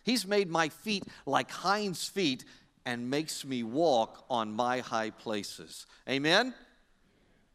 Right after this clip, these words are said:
All right, now read verse five, the third beatitude. "The gentle are blessed, for they will inherit the earth." Meekness recognizes inheritance. Uh, that's the headline you'll see atop the right side of our notes, "Meekness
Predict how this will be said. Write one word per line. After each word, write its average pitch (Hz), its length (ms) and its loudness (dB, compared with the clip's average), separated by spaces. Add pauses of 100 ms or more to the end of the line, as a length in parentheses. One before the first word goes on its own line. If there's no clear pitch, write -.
(140)
All 90 60 -10
right, 82 160 -8
now 110 140 0
read 120 200 0
verse 120 200 -4
five, 82 400 -4
the 101 100 -8
third 120 300 -4
beatitude. 95 520 -6 (960)
"The 123 120 0
gentle 156 360 0
are 123 80 4
blessed, 113 460 0 (320)
for 127 180 0
they 123 380 2
will 120 240 -2
inherit 98 420 -4 (200)
the 104 180 -8
earth." 113 320 -2 (380)
Meekness 110 800 -6 (240)
recognizes 107 1040 -6
inheritance. 123 920 -12 (240)
Uh, 117 120 0
that's 160 240 2
the 156 100 0
headline 127 560 0 (220)
you'll 127 160 -2
see 147 200 -2
atop 127 280 0
the 123 80 -6
right 123 200 2
side 120 160 -4
of 107 60 -4
our 110 60 0
notes, 123 260 0
"Meekness 127 540 -6